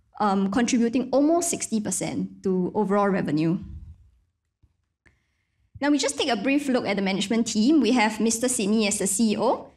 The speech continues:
Mister Francis as the C F O, and Mister Lee as the chairman. So each of them have more than twenty years with the firm. Mister Sidney has a degree in chemistry, and we believe that he has the right knowledge required to run the company well.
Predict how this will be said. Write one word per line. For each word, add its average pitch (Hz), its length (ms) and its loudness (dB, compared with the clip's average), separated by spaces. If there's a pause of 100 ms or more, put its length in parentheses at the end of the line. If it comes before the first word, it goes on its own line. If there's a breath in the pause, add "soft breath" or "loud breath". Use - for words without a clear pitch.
(120)
Mister 233 240 0
Francis 233 520 0
as 196 160 -2
the 185 80 0
C 240 280 0
F 240 240 -4
O, 226 400 -2
and 320 200 2
Mister 262 240 2
Lee 226 220 2
as 202 100 0
the 196 80 -2
chairman. 185 680 -2 (400 loud breath)
So 262 320 -2
each 349 200 0
of 233 100 2
them 247 200 2
have 226 240 0
more 240 240 2
than 226 160 -2
twenty 226 220 0
years 233 260 2
with - 240 -8
the 185 100 -2
firm. 254 600 -2 (280 soft breath)
Mister 233 280 0
Sidney 262 440 2
has 220 240 2
a 196 60 2
degree 196 320 4
in 277 80 2
chemistry, 208 680 2
and 214 220 2
we 220 140 4
believe 269 360 2
that 214 100 2
he 214 120 0
has 214 120 0
the 202 140 0
right 226 320 0
knowledge 202 440 0
required 190 500 -2 (340 loud breath)
to 302 100 2
run 370 180 2
the 294 60 2
company 214 480 2
well. 190 400 -2